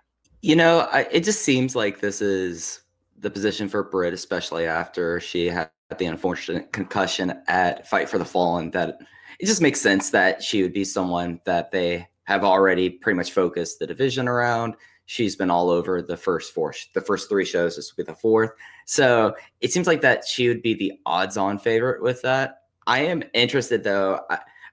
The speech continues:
I'm really stoked to see that Jazz is involved with this because she's someone that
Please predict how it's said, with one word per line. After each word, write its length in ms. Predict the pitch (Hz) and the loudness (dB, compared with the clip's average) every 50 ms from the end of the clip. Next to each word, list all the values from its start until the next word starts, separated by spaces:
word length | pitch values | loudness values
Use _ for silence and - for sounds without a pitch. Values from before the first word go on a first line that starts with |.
| - | -2
I'm 340 | - 113 110 110 98 104 107 | 0 2 2 2 2 0 2
really 500 | 104 117 127 127 123 120 110 107 101 92 | 4 4 4 6 6 4 4 4 2 0
stoked 420 | 92 - - - - 110 101 98 101 | -2 -6 -6 -2 0 0 0 0 -2
to 80 | 101 | -6
see 140 | 95 - 113 98 | -4 -2 0 0
that 140 | 92 87 | 0 0
Jazz 360 | - 98 90 78 78 90 87 87 | 0 0 0 0 0 -2 -4 -6
is 140 | 87 76 | -8 -8
involved 420 | 87 80 80 78 82 71 65 69 - | -8 -8 -6 -4 -4 -4 -4 -6 -8
with 180 | - 60 - | -10 -12 -10
this 280 | - 62 53 - - - | -10 -12 -12 -12 -12 -12
because 300 | - 92 - - 80 78 | -10 -8 -6 -4 -4 -4
she's 220 | - - 110 98 | -4 -4 -4 -2
someone 320 | - - 98 90 90 87 87 | -2 0 0 0 0 0 0
that 260 | 87 82 85 82 - | 0 -2 -2 -2 -4